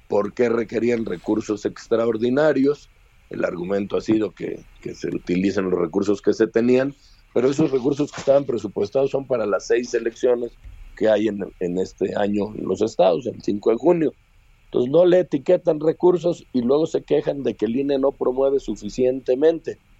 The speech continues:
Pero bueno, pues Morena, violentando la ley, se ha encargado no solo de promover la consulta, sino de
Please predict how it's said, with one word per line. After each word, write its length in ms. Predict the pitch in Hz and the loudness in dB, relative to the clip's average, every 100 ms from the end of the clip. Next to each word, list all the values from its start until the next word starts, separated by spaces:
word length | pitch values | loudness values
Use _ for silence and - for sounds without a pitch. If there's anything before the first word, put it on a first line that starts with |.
| - _ _ - | -20 _ _ -10
Pero 160 | - 143 | 2 4
bueno, 220 | 156 185 | 4 0
pues 160 | 147 127 | -2 0
Morena, 420 | 123 135 151 165 | 2 2 4 4
violentando 600 | 156 135 131 117 143 156 | 4 2 0 0 0 2
la 140 | 143 135 | 2 2
ley, 200 | 139 147 | 2 2
se 120 | 131 | -2
ha 20 | |
encargado 420 | 139 135 135 147 | 0 0 2 2
no 160 | 139 143 | 2 0
solo 260 | 143 139 135 | 2 2 2
de 100 | 104 | 0
promover 480 | 107 113 117 139 | -8 -12 -10 -4
la 80 | 151 | -4
consulta, 520 | 147 160 160 160 180 | -4 -6 -2 0 2
sino 340 | 170 131 117 104 | 0 -4 -8 -8
de 260 | 101 95 | -8 -12